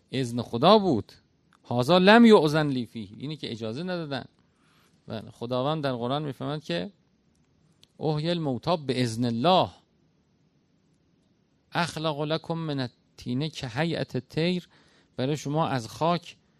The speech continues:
یه مجسمهٔ پرنده درست می‌کنم، فانفخ فیه، درش می‌دمن، فیکون طیرا باذن الله. بله، اذن الله، اذن، اذن الله بیاد، بله، هر کی عیسی می‌شه.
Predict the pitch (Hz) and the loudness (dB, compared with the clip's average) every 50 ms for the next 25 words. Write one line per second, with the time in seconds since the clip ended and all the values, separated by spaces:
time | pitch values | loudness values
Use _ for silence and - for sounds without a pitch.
0 | _ _ _ _ _ _ _ - 151 160 156 135 117 123 117 - - 131 123 147 | _ _ _ _ _ _ _ -4 -2 0 0 0 0 0 -2 -4 -4 -4 -4 -4
1 | 160 - - 131 123 117 113 120 147 160 180 170 165 160 - - 156 - 165 165 | -4 -4 -4 -4 -2 -2 0 -2 -2 -2 -4 -4 -4 -6 -8 -10 -10 -8 -6 -6
2 | 160 151 - - 139 - 165 185 190 170 - 156 135 - - 117 - - 202 208 | -6 -8 -8 -8 -6 -4 -2 -2 -2 -2 -4 -6 -10 -10 -12 -14 -12 -8 -8 -6
3 | 185 139 113 117 - 135 147 151 147 - - 151 170 175 156 160 160 165 156 147 | -6 -6 -8 -8 -8 -6 -4 -4 -4 -6 -6 -8 -6 -6 -4 -4 -4 -4 -6 -8
4 | 139 - - 127 123 113 110 - - 165 175 165 156 - - 160 165 175 170 185 | -8 -10 -10 -8 -8 -8 -8 -10 -10 -10 -10 -10 -12 -10 -10 -8 -8 -6 -4 -4
5 | 190 190 160 151 131 131 113 113 117 123 117 113 120 - 180 185 160 123 - - | -4 -4 -6 -6 -6 -8 -8 -6 -6 -6 -4 0 4 6 6 6 6 4 0 -6
6 | _ _ _ _ _ _ _ _ _ _ _ _ _ _ _ _ _ _ _ - | _ _ _ _ _ _ _ _ _ _ _ _ _ _ _ _ _ _ _ -12
7 | 113 117 113 107 101 101 - _ - 117 110 107 110 113 110 107 117 151 165 160 | -10 -10 -10 -10 -12 -14 -14 _ -10 -8 -8 -6 -6 -6 -6 -2 2 2 2 2
8 | 131 117 - 110 104 107 110 110 - - - 147 143 135 147 151 143 147 160 151 | 2 0 -4 -10 -12 -12 -12 -12 -10 -6 -6 -4 -4 -4 -6 -6 -4 -2 -2 -2
9 | 143 135 160 180 196 214 208 _ _ _ _ _ _ _ _ _ _ _ _ _ | -2 -2 -2 -2 -2 -2 -2 _ _ _ _ _ _ _ _ _ _ _ _ _
10 | _ _ _ _ _ - 107 117 123 120 113 107 101 98 98 - _ _ _ _ | _ _ _ _ _ -14 -10 -8 -8 -8 -8 -10 -12 -16 -20 -20 _ _ _ _
11 | _ _ _ _ _ _ _ _ _ _ _ _ _ _ _ _ _ _ _ _ | _ _ _ _ _ _ _ _ _ _ _ _ _ _ _ _ _ _ _ _
12 | _ _ _ - 117 127 147 135 - 156 139 127 113 - 170 190 208 190 139 - | _ _ _ -14 -10 -10 -10 -10 -10 -10 -10 -10 -10 -8 -8 -6 -6 -8 -10 -12
13 | 110 95 85 | -14 -16 -18